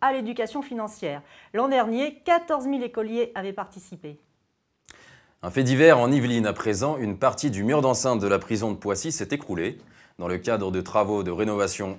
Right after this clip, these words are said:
Speaker 2: et de renforcement du mur qui donne sur la rue, une partie de la construction a cédé sur plus de trente mètres de long,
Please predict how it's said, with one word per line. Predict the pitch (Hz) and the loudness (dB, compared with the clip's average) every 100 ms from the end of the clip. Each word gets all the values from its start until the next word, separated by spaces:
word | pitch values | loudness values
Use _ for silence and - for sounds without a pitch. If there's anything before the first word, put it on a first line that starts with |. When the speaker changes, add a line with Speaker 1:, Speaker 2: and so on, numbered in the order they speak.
| - | -2
Speaker 2:
et | 143 | 0
de | 131 | 2
renforcement | 110 98 101 101 90 | 0 0 -4 -2 -4
du | 85 | -4
mur | 101 139 120 | -4 -4 -6
qui | 85 90 | -8 -4
donne | 98 92 | -4 -4
sur | 85 | -4
la | 82 | -2
rue, | 92 160 180 - - _ | -2 -4 -10 -20 -20 _
une | 82 78 | -14 0
partie | - 151 - | 4 4 2
de | 131 | 0
la | 104 | 0
construction | 135 - 120 151 | -2 -8 -8 -4
a | 120 | -4
cédé | - 131 | -4 -6
sur | 147 92 | -8 -8
plus | 139 | -8
de | 131 | -8
trente | - 131 | -10 -8
mètres | 135 104 | -8 -6
de | |
long, | 90 92 | -6 -6